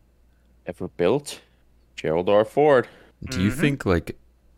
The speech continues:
Speaker 2: aircraft are getting more expensive due to, like, simply the avionics and, like, stealth technology and,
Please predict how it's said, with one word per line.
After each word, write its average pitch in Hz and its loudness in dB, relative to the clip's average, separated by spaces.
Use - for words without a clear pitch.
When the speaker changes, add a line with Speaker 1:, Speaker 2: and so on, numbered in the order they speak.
Speaker 2:
aircraft 82 0
are 85 -4
getting 76 -4
more 71 -6
expensive - -10
due 71 -4
to, - -10
like, 71 -6
simply - -6
the 71 -8
avionics 71 -8
and, 73 -6
like, 69 -10
stealth 73 -10
technology 73 -10
and, 69 -10